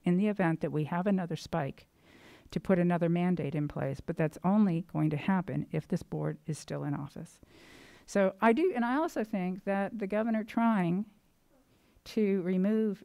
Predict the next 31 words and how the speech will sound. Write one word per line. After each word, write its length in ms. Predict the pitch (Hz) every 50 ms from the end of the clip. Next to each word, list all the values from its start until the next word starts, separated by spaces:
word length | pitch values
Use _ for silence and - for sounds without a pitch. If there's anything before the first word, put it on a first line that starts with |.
| - -
to 120 | - 202
trying 360 | 175 - - 285 311 285 214
to 160 | 185 - - 196
get 220 | 190 196 180 -
something 300 | - 202 185 - 185 175
passed 300 | - 190 180 180 - -
to 40 | -
remove 360 | 175 175 170 180 185 202 214
the 80 | 214 180
board 240 | 180 175 165 165 165
is 120 | 160 -
going 240 | - 220 240 262 262
to 60 | -
be 100 | 214 190
hard 360 | 180 - - 196 180 175 170
to 80 | - 185
do 440 | 170 - 202 202 180 156 143 151 - - - - - - - - _ _ _ -
if 320 | 220 226 214 220 - - _ _ _ 196
boards 360 | 190 208 202 196 190 170 -
across 360 | 185 - - 190 175 175 -
the 140 | - - 175
state 420 | - - - 185 170 165 160 - - _ _
that 160 | - 165 -
put 220 | - - 330 330 -
them 180 | 185 180 175 -
in 380 | 208 220 214 175 165 156 147 -
at 120 | - 190 165
levels 340 | 196 220 269 285 185 165 160
of 80 | 165 -
six 260 | - - 214 - -
hundred 300 | 233 214 190 214 -